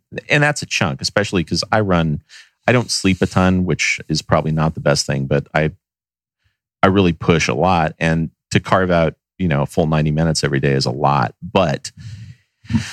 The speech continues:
proof's in the pudding, man. The, uh, the effects are worth it. So if it makes you that much more efficient, it's worth doing. So that's definitely one. So I would say,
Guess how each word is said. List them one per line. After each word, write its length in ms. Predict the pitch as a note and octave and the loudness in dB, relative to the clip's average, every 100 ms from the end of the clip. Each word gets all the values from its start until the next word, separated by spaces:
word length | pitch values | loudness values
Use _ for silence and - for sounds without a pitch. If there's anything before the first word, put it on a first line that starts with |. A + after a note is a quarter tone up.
| - _ | -16 _
proof's 220 | - C#3 | 0 2
in 60 | D3+ | 2
the 80 | A#2+ | 2
pudding, 240 | A#2+ B2 | 2 2
man. 220 | E2 F2 E2+ - - | 0 0 -2 -8 -2
The, 160 | G#2 F#2+ | 2 4
uh, 180 | F2+ E2 | 2 2
the 160 | F2 | 0
effects 340 | F2 G2 F2+ - | 2 0 0 -2
are 60 | |
worth 260 | D#2 F#2 F#2+ | 2 2 2
it. 120 | C2+ | 0
So 360 | - E2 D#2 C#2+ | 2 2 2 2
if 140 | F2 F2+ | 0 -2
it 120 | - | 0
makes 280 | F#2 F2+ - | 0 0 0
you 100 | D#2+ | 0
that 260 | E2 F2 | 2 0
much 160 | D#2+ - | -4 -4
more 120 | E2 | -4
efficient, 460 | D#2 D#3+ D3+ G2+ G2 | 0 0 2 0 0
it's 180 | F2 - | -2 0
worth 160 | E2+ | 0
doing. 260 | - E2 C#2 | 2 0 2
So 140 | - | 0
that's 460 | E2 G2 G#2 - - | 2 2 2 -2 -6
definitely 400 | - E2+ - D2 | -2 0 0 -4
one. 220 | D2+ D2 | -2 -2
So 140 | D2+ F2 | 0 2
I 60 | |
would 120 | E2 D#2 | 2 2
say, 340 | D#2+ D2+ D2+ | 2 2 0